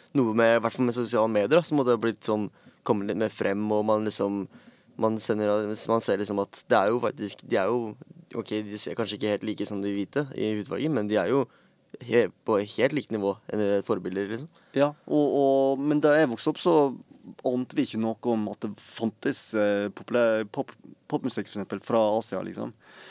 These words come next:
Speaker 2: Så det ble alltid sett på som noe med eksotisk og annerledes. Den, den kulturen, på en måte, virker så langt unna. Sånn at, eh, i dag så er det noe helt annet. Så i dag finnes det forbilder med,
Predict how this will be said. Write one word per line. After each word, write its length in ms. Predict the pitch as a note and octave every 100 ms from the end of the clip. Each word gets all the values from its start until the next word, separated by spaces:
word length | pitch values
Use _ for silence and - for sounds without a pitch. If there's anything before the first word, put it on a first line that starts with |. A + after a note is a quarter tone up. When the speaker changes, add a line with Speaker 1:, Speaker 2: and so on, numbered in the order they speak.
| - -
Speaker 2:
Så 140 | -
det 80 | B2+
ble 140 | C3 B2
alltid 180 | B2+
sett 160 | B2 B2
på 120 | A#2
som 160 | A2+ A2
noe 120 | A2
med 380 | A2 G#2 G#2 G2+
eksotisk 640 | - - A2+ G#2 G#2 -
og 120 | - A2
annerledes. 380 | G#2+ F#2 G2+ -
Den, 360 | G#2+ G#2 G2+ -
den 140 | A#2+
kulturen, 540 | - A2+ - B2 A#2
på 80 | F#2+
en 80 | F#2+
måte, 240 | A2+ A#2
virker 240 | B2 B2 C#3
så 120 | C3
langt 360 | C3+ C3 - A2+
unna. 340 | A2+ C3 G#2 - _ - - - - -
Sånn 220 | C3 C3
at, 240 | B2+ - B2+
eh, 460 | A#2+ A#2 A2+ A#2
i 20 |
dag 240 | A#2 C3 A#2+
så 220 | - B2
er 140 | B2 A#2
det 80 | A2+
noe 180 | A2+ A2+
helt 160 | A2 G#2+
annet. 240 | A2+ A2
Så 100 | A#2+
i 60 | A#2+
dag 160 | C3+
finnes 300 | - D3 C#3+
det 80 | A#2
forbilder 540 | - G#2+ G2 B2+ G#2 G2+
med, 440 | A2 G#2+ G2+